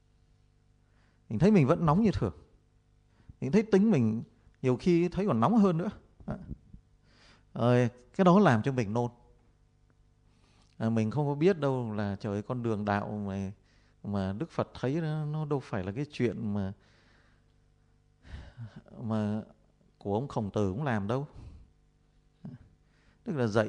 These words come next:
cho người ta đạo đức, ờ, trước mắt. Đạo Phật nó không có phải như vậy, dứt khoát nó không có phải như vậy. Nó không phải dạy cho người ta đạo đức trước mắt. Và đạo Phật nó xây dựng nên, ờ,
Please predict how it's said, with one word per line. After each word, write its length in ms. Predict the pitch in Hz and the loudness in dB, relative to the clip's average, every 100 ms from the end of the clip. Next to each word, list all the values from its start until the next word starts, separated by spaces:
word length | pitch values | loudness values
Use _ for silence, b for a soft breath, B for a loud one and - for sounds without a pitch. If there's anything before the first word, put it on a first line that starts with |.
| 127 | -2
cho 80 | 139 | -4
người 200 | 117 107 | -2 -2
ta 160 | 135 | -2
đạo 200 | 120 113 | -2 -4
đức, 200 | 156 - | -4 -4
ờ, 440 | 151 143 135 131 127 | -4 -2 -2 -2 0
trước 240 | 202 - | -2 2
mắt. 140 | 208 - - _ _ _ _ _ _ _ _ _ _ _ _ - | 0 0 -16 _ _ _ _ _ _ _ _ _ _ _ _ -6
Đạo 180 | 117 | -6
Phật 240 | - 120 - | -4 -6 -6
nó 80 | 170 | -10
không 300 | - 190 180 | -4 -2 -2
có 60 | |
phải 300 | 208 - 98 | -2 -4 -6
như 120 | 101 143 | -6 -8
vậy, 180 | 120 127 | -8 -6
dứt 280 | 156 233 | -8 -8
khoát 320 | - - 285 247 | -10 -8 -6 -6
nó 80 | |
không 160 | 185 175 | -4 -4
có 60 | 180 | -6
phải 300 | - 95 92 | -6 -6 -6
như 120 | 127 | -8
vậy. 180 | 127 - _ _ _ _ | -10 -14 _ _ _ _
Nó 80 | 220 | -6
không 80 | 180 | 0
phải 140 | 104 | 2
dạy 220 | 107 123 | 4 4
cho 80 | 151 | 2
người 100 | 143 | -2
ta 100 | 147 | -2
đạo 200 | 131 127 | -4 -4
đức 120 | 175 - | -8 -6
trước 200 | 208 208 | -6 -2
mắt. 160 | 214 226 - _ b b b b _ _ - - _ _ _ b b b b | -4 -4 -12 _ b b b b _ _ -14 -14 _ _ _ b b b b
Và 100 | 123 | -2
đạo 140 | 123 | 0
Phật 200 | 139 156 | 0 -2
nó 80 | 175 | -4
xây 380 | - - 180 165 | -2 2 4 4
dựng 400 | 127 120 - 147 | 2 0 -2 -4
nên, 220 | 156 147 | -4 -4
ờ, 300 | 156 151 | -4 -6